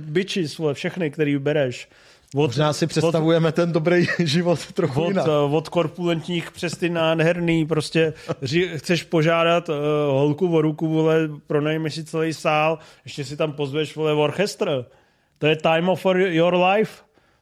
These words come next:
Speaker 1: To znamená, já tam vidím tu nádheru.
Speaker 2: Já v-, já třeba v tom právě pronajímáním sálu a orchestru vidím jako hroznou t-,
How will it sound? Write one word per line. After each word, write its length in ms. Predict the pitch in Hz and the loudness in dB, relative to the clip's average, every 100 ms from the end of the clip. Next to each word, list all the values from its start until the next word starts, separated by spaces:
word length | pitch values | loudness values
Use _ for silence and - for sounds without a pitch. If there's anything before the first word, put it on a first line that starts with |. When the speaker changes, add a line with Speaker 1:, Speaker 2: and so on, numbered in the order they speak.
| _ | _
Speaker 1:
To 80 | 143 | -2
znamená, 540 | 135 156 160 160 160 | 0 2 2 2 2
já 240 | 143 147 156 | 2 2 2
tam 200 | 175 170 | 0 0
vidím 360 | 170 180 185 175 | 0 0 -2 -6
tu 120 | 165 | -2
nádheru. 600 | 165 175 165 196 185 135 - _ | 2 2 4 2 2 -2 -4 _
Speaker 2:
Já 260 | 170 151 160 | -4 0 0
v-, 160 | - - | -4 -8
já 220 | 180 160 | 0 0
třeba 180 | - 254 | 2 -2
v 60 | - | 0
tom 140 | 233 | 0
právě 260 | 208 208 220 | 0 2 0
pronajímáním 640 | 214 185 214 214 208 214 | 0 0 0 2 0 0
sálu 480 | 196 180 160 170 185 | -2 0 2 2 0
a 60 | 180 | 0
orchestru 600 | 180 143 180 - 190 185 | -2 -2 -4 -4 -2 2
vidím 360 | 175 180 185 185 - - - | 4 4 2 -2 -8 -10 -2
jako 160 | 147 | 2
hroznou 420 | 170 175 170 196 190 _ _ _ _ | 4 4 2 0 -4 _ _ _ _
t-, 80 | - | -12